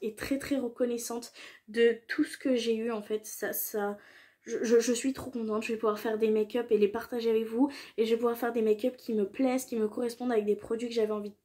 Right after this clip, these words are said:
tester. Et, euh, moi le make-up c'est un peu comme une thérapie, ça me permet à me sentir mieux dans ma peau,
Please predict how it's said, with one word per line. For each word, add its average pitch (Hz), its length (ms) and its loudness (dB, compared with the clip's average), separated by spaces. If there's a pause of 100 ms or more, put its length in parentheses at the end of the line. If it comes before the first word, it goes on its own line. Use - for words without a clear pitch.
tester. 254 460 0 (380)
Et, 220 300 6
euh, 202 200 4
moi 226 200 0
le 247 100 -2
make-up 226 240 -2
c'est 226 140 -8
un 208 40 -4
peu 208 120 -10
comme 226 160 -4
une 208 160 -4
thérapie, 233 480 -4
ça 208 160 -6
me 202 80 -4
permet 214 260 -4
à 233 40 -2
me 220 80 -4
sentir 208 360 -8
mieux 233 220 0
dans 247 120 2
ma 226 140 0
peau, 247 280 2